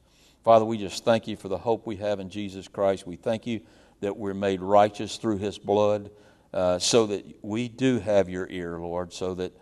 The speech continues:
we do have your eye. You see, your eyes are upon us, Lord, and you, you hear all of our prayers. And we just thank you for that, and we're encouraged by that. Uh, and, and, and Lord, we,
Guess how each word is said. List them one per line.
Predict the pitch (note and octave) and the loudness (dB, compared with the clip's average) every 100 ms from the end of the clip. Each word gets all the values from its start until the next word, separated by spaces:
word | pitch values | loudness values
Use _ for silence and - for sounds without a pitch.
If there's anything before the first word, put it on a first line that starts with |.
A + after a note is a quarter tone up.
| _ _ - | _ _ -12
we | F#2 G2 | -6 -2
do | G2 A2 | 2 4
have | G#2 F#2+ | 4 0
your | F2+ F2 | 0 -2
eye. | E2+ F2 | 0 0
You | G2 | -2
see, | G2 - A#2 G#2 - - _ _ | -2 -2 -2 -4 -10 -20 _ _
your | - G2 | -2 6
eyes | G2 A#2 A#2+ | 8 8 8
are | A#2 | 2
upon | A2+ - A#2 A2+ | -4 2 2 4
us, | A2+ A2 | 2 2
Lord, | A#2 A2 A2+ | -4 -2 -2
and | G#2 | -4
you, | F2 F2 | -8 -10
you | - F#2 | -10 -10
hear | F2 G2+ F#2 | -6 -2 0
all | F#2 G#2 | 0 0
of | G2+ | 2
our | G#2 | 2
prayers. | F#2+ - E2+ D#2+ D#2+ | 0 -4 -4 -6 -10
And | F#2 | -10
we | |
just | F#2+ F2+ - | -8 -8 -4
thank | G#2+ G2 - | -4 -4 -8
you | |
for | E2+ E2 | -14 -10
that, | E2+ F2 | -6 -6
and | E2 | -6
we're | E2+ | -12
encouraged | D#2+ - G#2+ F#2 - | -12 0 0 0 -4
by | E2 D#2+ | -10 -8
that. | D#2 C2+ _ _ _ _ _ _ - | -10 -14 _ _ _ _ _ _ -12
Uh, | F2 F2 E2+ | -2 0 0
and, | E2+ E2+ E2 E2 - | -2 -8 -10 -14 -16
and, | F2 E2 D#2+ D2+ _ _ - | -14 -12 -14 -16 _ _ -16
and | F2 E2+ | -12 -8
Lord, | F#2 G2+ F#2+ | 2 2 2
we, | F#2+ F2+ | -4 -6